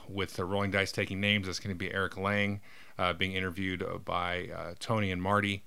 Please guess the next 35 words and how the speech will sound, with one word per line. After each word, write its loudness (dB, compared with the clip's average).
And 0
then 2
Chaz 4
Marler's 6
gonna 2
do 4
an 2
interesting 0
kind 2
of -2
video 2
dissection 2
of 4
the 2
movie 4
and 4
the 2
game 4
and 0
kind 0
of -2
a -8
comparison 0
there. 4
And 0
then 0
finally, 4
Cha-, 4
or, 4
uh, 2
Matt 6
Evans 4
is -2
going 2
to 0